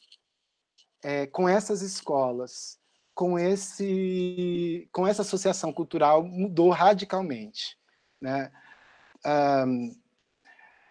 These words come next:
muitos projetos vieram e muito aprendizado, porque só pelo desenho, eu tô falando de um desenho que foi do Mateus,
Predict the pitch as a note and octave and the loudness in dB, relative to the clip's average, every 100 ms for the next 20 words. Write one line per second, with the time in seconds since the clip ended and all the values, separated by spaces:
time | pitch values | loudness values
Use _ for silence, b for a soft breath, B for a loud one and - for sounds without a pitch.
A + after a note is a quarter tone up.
0 | b b _ - D3 E3+ G3 C4 - - | b b _ -14 -2 6 10 10 8 8
1 | G3 D#3+ E3+ F3 F3 D3+ F#3 E3 E3 F3+ | 8 8 6 4 -2 0 2 4 4 2
2 | F#3+ G3 G#3 G#3+ B3 G#3 F#3+ G3+ G3+ E3+ | -2 -2 2 2 2 0 0 -2 -2 0
3 | D#3 C#3 C3 D3+ - F3+ - A#3+ A#3+ B3 | 2 2 -2 -10 -4 -4 -2 -4 -2 0
4 | G#3+ F#3 D#3+ D#3 D3 - F3+ - F#3+ G3 | 4 4 2 -6 -6 -12 -6 2 2 2
5 | F3 G3+ A#3+ F3 D#3+ D#3+ - - C#3 C3+ | 2 2 2 2 0 -4 -8 -4 -2 0
6 | C3 - G3+ A3 D3+ C3+ | -4 -2 2 4 2 -4